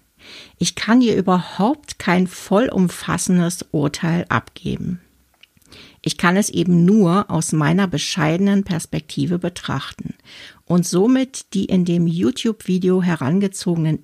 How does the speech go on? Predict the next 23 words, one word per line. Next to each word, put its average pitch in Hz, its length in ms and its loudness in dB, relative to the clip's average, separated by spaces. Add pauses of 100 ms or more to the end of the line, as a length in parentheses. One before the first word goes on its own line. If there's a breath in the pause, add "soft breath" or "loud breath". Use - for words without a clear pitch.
Infos 196 760 0
für - 360 0
mich 202 560 2 (120)
selbst 165 680 -4 (140)
relativieren. 170 960 -4 (1000 loud breath)
Für - 180 -4
mich 247 420 2
ist - 200 -2
somit 226 400 2
die 175 80 -2
getroffene 190 680 -2
Aussage, 190 800 -2 (100)
Schweden 175 500 0
sei 170 220 0
ohne 185 280 2
Lockdown 170 760 0
genauso 165 520 0
gut 185 300 -4
oder 160 240 0
schlecht - 420 -2
unterwegs 165 640 0
wie 180 100 0
Deutschland, 170 680 0